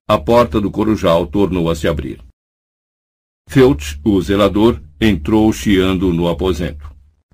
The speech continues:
Havia marcas roxas em suas bochechas fundas e riscadas de pequenas veias. Seu queixo tremia e seus cabelos grisalhos estavam despenteados. Obviamente, viera correndo até ali.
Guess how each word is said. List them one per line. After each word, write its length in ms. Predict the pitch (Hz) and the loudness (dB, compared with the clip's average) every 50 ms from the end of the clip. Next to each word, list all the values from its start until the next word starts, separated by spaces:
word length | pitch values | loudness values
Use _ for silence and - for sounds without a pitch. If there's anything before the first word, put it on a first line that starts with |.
| - | -2
Havia 300 | - 110 113 117 147 139 | 0 0 2 4 4 4
marcas 420 | 117 104 95 92 87 - 101 98 - | 6 4 4 2 0 0 -2 -2 0
roxas 440 | - 113 117 117 - 117 104 85 | 2 2 2 2 0 -2 -2 -2
em 100 | 95 87 | -2 -4
suas 380 | 80 - - 107 98 92 85 76 | -4 -2 -2 0 0 0 0 -2
bochechas 680 | 82 95 90 80 - - 101 98 92 - 95 87 78 - | -2 -4 -4 -4 -2 0 0 0 0 -2 -4 -6 -6 -6
fundas 480 | - 104 113 117 110 98 101 87 73 | -2 0 2 2 2 2 0 -2 -2
e 140 | 87 85 80 | -4 -4 -2
riscadas 720 | 76 90 92 80 - - 92 90 95 95 87 92 90 80 | -2 -4 -6 -6 -6 -4 0 2 2 2 0 -2 -6 -6
de 100 | 82 87 | -6 -8
pequenas 480 | 82 76 85 80 78 92 90 90 82 71 | -6 -6 -6 -4 -4 -2 -2 -2 -4 -2
veias. 460 | 82 98 92 78 - - - - - - - - - _ _ - | 0 0 0 0 -2 -8 -12 -16 -18 -20 -20 -20 -20 _ _ -6
Seu 220 | - 107 95 80 | -2 -2 -2 0
queixo 440 | - - 113 101 95 82 - 95 92 | 0 0 2 2 2 0 -2 -6 -8
tremia 560 | 73 - 113 110 92 85 95 98 95 87 76 - - - - - | -4 -2 0 0 2 2 2 2 2 0 -2 -6 -12 -14 -8 -4
e 120 | 104 98 | -4 -4
seus 340 | - - - 104 95 87 76 | -2 0 0 0 0 0 0
cabelos 480 | - 107 98 85 95 92 82 76 73 80 | 0 0 0 2 0 0 0 -2 -4 -4
grisalhos 720 | 98 110 107 85 92 98 87 90 90 87 87 - - - | -2 -2 0 0 0 0 0 0 0 -2 -4 -6 -8 -10
estavam 540 | - 78 - - - 98 90 87 82 87 87 | -10 -8 -6 -2 0 2 2 2 0 -2 -4
despenteados. 880 | 80 90 85 - - 98 90 80 87 82 65 53 - - - - - - - - - - - - _ _ _ _ _ _ _ _ _ _ _ _ _ - | -4 -4 -4 -4 -4 -6 -4 -2 -2 -2 -2 -4 -6 -12 -16 -16 -14 -12 -12 -12 -14 -16 -20 -20 _ _ _ _ _ _ _ _ _ _ _ _ _ 2
Obviamente, 920 | 110 104 101 101 101 80 110 127 117 110 113 113 110 - 113 104 98 69 - | 2 4 4 2 0 0 2 2 4 4 4 4 2 2 0 0 -2 -2 -8
viera 600 | 113 95 92 101 101 98 95 95 95 85 87 80 | -8 -4 0 2 2 2 2 2 0 0 -2 -4
correndo 500 | - 131 117 104 95 101 98 98 95 95 | 0 0 0 2 2 2 0 2 2 0
até 220 | 90 82 - 95 | 0 0 0 0
ali. 280 | 85 82 71 65 67 - | 0 0 -2 -4 -8 -12